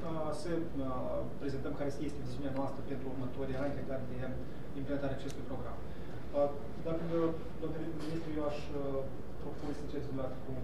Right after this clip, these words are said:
cuvânt general de referitor la unde mergem, la ce etapă suntem și unde mergem în, uh, ce privește implementarea politicii de stat, la nivel de stat, în domeniul eficienței energetice,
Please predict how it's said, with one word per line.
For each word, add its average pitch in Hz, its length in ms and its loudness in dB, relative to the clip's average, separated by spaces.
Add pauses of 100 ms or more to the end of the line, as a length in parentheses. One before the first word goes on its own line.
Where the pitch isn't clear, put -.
cuvânt 135 400 0 (220)
general 127 340 0
de 139 60 0 (140)
referitor 135 400 0 (180)
la 131 80 2 (140)
unde 143 140 2 (100)
mergem, 123 260 2
la 123 100 0
ce 143 120 0
etapă 139 220 0
suntem 131 200 0
și 135 100 -2
unde 131 120 0 (100)
mergem 135 260 0
în, 123 120 0
uh, 123 240 0
ce 131 60 0 (100)
privește 131 260 0
implementarea 127 460 0
politicii 131 500 0
de 131 120 0
stat, - 320 2 (240)
la 135 120 0
nivel 139 240 0
de 120 120 0
stat, - 220 0 (360)
în 139 120 -2
domeniul 135 280 2
eficienței 127 360 0
energetice, 170 460 0